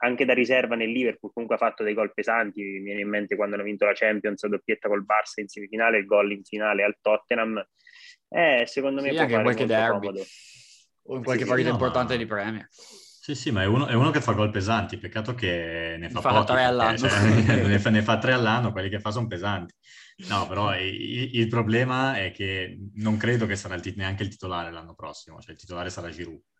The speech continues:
Speaker 2: Eh, se la giocheranno loro
Speaker 3: Probabilmente.
Speaker 2: due. Cioè, io, io immagino che Giroud
Speaker 1: Sì.
Speaker 2: cioè, po-, sia un po' tipo Dzeko, cioè non possa reggere l'attacco tutta la stagione, quindi giocherà, cioè,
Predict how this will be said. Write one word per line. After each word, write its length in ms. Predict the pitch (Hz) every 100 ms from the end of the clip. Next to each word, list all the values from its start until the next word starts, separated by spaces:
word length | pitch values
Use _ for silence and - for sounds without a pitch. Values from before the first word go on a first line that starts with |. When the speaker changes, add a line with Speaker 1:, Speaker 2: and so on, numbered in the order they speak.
| _
Speaker 2:
Eh, 120 | - 131
se 120 | 117
la 80 | 117
giocheranno 400 | 120 117 123 123
loro 200 | 120 117
Speaker 3:
Probabilmente. 20 |
Speaker 2:
due. 340 | 117 104 104 _ _ _ _
Cioè, 140 | 143
io, 100 | 151
io 120 | 180
immagino 360 | 170 170 156 151
che 120 | 147
Giroud 240 | 147 165 151
Speaker 1:
Sì. 160 | 104
Speaker 2:
cioè, 140 | - 120
po-, 260 | 131 131
sia 260 | 113 139 127
un 200 | 123 120
po' 120 | 117
tipo 240 | 131 123 131
Dzeko, 300 | 127 131 120
cioè 100 | 123
non 100 | 113
possa 220 | 123 120 117
reggere 300 | 120 113 113
l'attacco 340 | 110 120 120
tutta 140 | 113
la 60 | 110
stagione, 420 | 110 113 113 104
quindi 180 | - 113
giocherà, 340 | 107 104 104 104 - - _
cioè, 200 | - 101